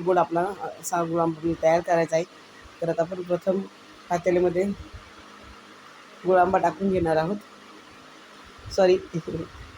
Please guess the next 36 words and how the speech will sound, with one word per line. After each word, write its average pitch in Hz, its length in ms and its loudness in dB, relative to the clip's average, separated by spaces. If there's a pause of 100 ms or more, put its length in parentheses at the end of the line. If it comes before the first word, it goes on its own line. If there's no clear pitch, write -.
कैरीचा 202 320 4 (100)
किस 202 200 -2
टाकून 180 300 2
घेणार 156 300 2
आहोत, 165 240 2 (1300)
त्यानंतर 170 440 4
साखर 185 400 2
घालून 180 240 2
घेणार 151 280 2
आहोत. 185 200 2 (1300)
अजून 170 200 4
आपण 190 240 2
गॅसची 170 280 2
फ्लेम 196 280 -2
on 175 200 4
नाही 196 180 2 (100)
केलेली 156 320 2
आहे. - 240 -4 (500)
ही 190 100 4
सर्व 185 280 2
जिन्नस 190 340 2
आपण 180 240 2 (360)
चमच्याच्या 175 340 -2
साहाय्याने 185 260 4
एकत्र 180 320 -2 (100)
करून 185 240 2
घेणार 175 220 2
आहोत 170 280 0
व 170 120 0
नंतर 175 360 2
आपण 170 240 2
गॅसची 160 300 -2
फ्लेम 196 200 -4
चालू 170 260 2
करणार 160 320 0
आहोत, 151 200 -2